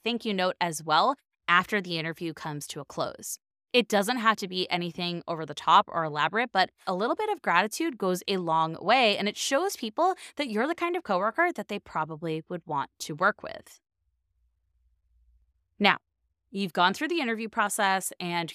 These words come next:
you're starting to receive some offers. Before we wrap up this episode, let's talk about how to make sure that you select the right job offer for you. This is where your earlier vision is going to come in handy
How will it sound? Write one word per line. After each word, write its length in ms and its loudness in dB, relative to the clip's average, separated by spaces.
you're 80 -6
starting 540 0
to 160 -8
receive 520 -8
some 300 -8
offers. 580 0
Before 460 4
we 140 6
wrap 220 0
up 140 -8
this 200 -8
episode, 540 -10
let's 320 4
talk 160 4
about 240 0
how 300 -4
to 160 -4
make 240 -2
sure 360 0
that 140 0
you 120 -6
select 600 -2
the 180 -2
right 320 -4
job 300 -2
offer 360 -6
for 160 -12
you. 280 -10
This 240 4
is 160 -6
where 300 4
your 220 0
earlier 400 2
vision 420 -2
is 180 -4
going 220 -6
to 140 -8
come 320 -6
in 100 -4
handy 500 -6